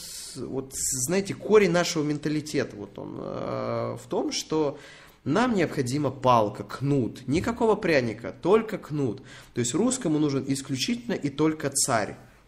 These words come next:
Вот только царь. Никакой демократии, никакого вот этого самоуправления и так далее. Не-не-не, исключительно монархия. Им это нравится. А, и, и во-, вот, ну, просто вот такая ментальность. Мне кажется, у китайцев в какой-то степени так же все работает.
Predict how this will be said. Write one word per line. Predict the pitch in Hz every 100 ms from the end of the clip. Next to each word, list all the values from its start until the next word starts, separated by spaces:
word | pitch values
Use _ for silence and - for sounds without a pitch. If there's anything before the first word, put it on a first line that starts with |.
| _ _ -
Вот | 110 - -
только | 208 233 - 160
царь. | - 117 98 - - - _ _
Никакой | 110 147 247 269 262 - 233
демократии, | 165 180 190 190 139 151 156 - -
никакого | 104 143 - - 247
вот | 233 202
этого | 208 208
самоуправления | 196 - 208 190 185 180 165 135 151 160 139 123 127
и |
так | 139 143
далее. | 135 120
Не-не-не, | 123 214 220 180 147 110 - - -
исключительно | 127 131 - 269 - 226
монархия. | 220 226 156 - - - - - -
Им | 139
это | 185 196
нравится. | 214 220 147 104 - - - - - -
А, | 107 117 113
и, | 117 117 117 123 165
и | 226
во-, | 339 185
вот, | 139 151
ну, |
просто | 170 233 233
вот | 214
такая | 214 208
ментальность. | 185 170 165 123 98 -
Мне | 127 160
кажется, | 214 233 - 196
у |
китайцев | - 170 180 208 -
в | -
какой-то | 139 151 139
степени | - 139 135 123
так | 120 117
же | 107
все | 104 110
работает. | 104 101 98 95